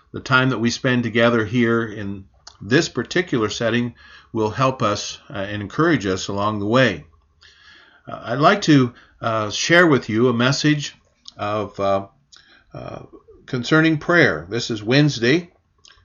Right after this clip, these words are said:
and, uh, we want to, uh, remember that usually on Wednesday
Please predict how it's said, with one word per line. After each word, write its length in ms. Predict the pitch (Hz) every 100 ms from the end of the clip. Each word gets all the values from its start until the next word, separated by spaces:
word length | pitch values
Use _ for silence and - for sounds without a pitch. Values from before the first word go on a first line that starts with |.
| _
and, 360 | 117 113 113 107
uh, 200 | 107 101
we 160 | 107 120
want 300 | 120 131 127
to, 300 | 135 117 110 - - _
uh, 400 | - 98 98 92 92 -
remember 460 | 117 113 120 143
that 220 | 127 95
usually 360 | 117 151 147 120
on 200 | 113 107
Wednesday 400 | 117 127 120 113